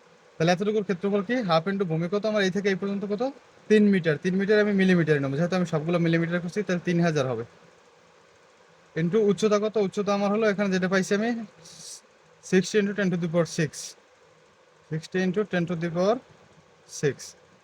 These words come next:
ক্যালকুলেশন শুরু করা যাক। দেখেন তাহলে কি হয়। এখানে এম এর মানটা কত হয়? পয়েন্ট ফাইভ গুণন তিন হাজার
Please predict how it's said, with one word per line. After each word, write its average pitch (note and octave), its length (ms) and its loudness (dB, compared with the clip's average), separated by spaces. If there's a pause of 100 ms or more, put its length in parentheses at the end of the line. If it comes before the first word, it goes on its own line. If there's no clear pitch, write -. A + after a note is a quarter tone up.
(160)
ক্যালকুলেশন D#3 460 -2
শুরু D#3 180 -4
করা D3+ 180 -2
যাক। D#3+ 120 -2
দেখেন D3+ 360 -2
তাহলে D3 240 -4
কি D3+ 140 -4
হয়। D#3 220 0 (400)
এখানে D3 460 -2
এম D3 220 -2
এর D3+ 80 -2
মানটা D3 280 -2
কত D3 160 -6
হয়? D#3+ 300 -2
পয়েন্ট D3 300 -4
ফাইভ D3+ 200 -4 (120)
গুণন D3 380 -2 (1400)
তিন D3 160 -2
হাজার D#3+ 360 2